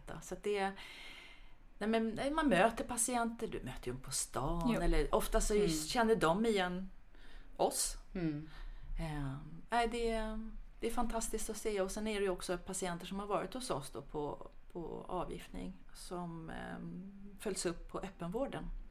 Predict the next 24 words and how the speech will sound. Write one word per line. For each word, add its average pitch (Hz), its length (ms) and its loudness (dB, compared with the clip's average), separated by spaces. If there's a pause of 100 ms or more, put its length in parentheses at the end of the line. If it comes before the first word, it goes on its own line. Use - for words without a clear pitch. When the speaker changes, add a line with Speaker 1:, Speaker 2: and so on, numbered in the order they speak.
(200)
Speaker 3:
Ja, 240 80 6
för 254 120 8
jag 285 120 10
tänkte 269 180 6
precis 208 300 2
fråga, 202 480 8
vad 208 120 10
Speaker 1:
Mm. 196 120 8
Speaker 3:
händer 175 320 6
med 160 120 6
de 156 80 6
här 151 120 4
patienterna? 147 600 0
För 147 120 -4
de 156 160 0
ligger 160 160 0
ju 160 60 4
inte 156 120 -4
hos 196 100 -4
er 165 200 4
forever. 110 640 2
Speaker 1:
Nej. - 260 4 (280)
Speaker 3:
Vad 208 280 10
är, 147 340 4